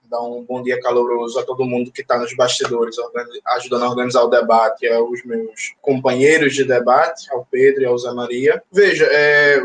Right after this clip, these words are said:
várias coisas importantes já foram ditas, é por isso que eu gosto de ficar por último, porque isso me poupa de falar muitas coisas que brilhantemente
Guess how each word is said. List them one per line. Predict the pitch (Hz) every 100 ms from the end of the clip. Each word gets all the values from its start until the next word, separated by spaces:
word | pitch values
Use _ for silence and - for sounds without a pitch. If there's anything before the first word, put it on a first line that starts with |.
| 139
várias | 160 214 214
coisas | 196 175 185
importantes | 185 190 - 151 151 -
já | 139 131
foram | - 139 135 135 127
ditas, | 123 139 202 -
é | -
por | -
isso | 151
que | -
eu | 156
gosto | 147 -
de | -
ficar | - - 143
por | 139 160 139
último, | 151 165 160 151
porque | 147 143 139
isso | 139 - 151
me | 147
poupa | 143 143 143
de |
falar | 135 143 135
muitas | 147 - 160 -
coisas | 147 135 131 131
que | 139
brilhantemente | 135 139 139 156 - 143 135 -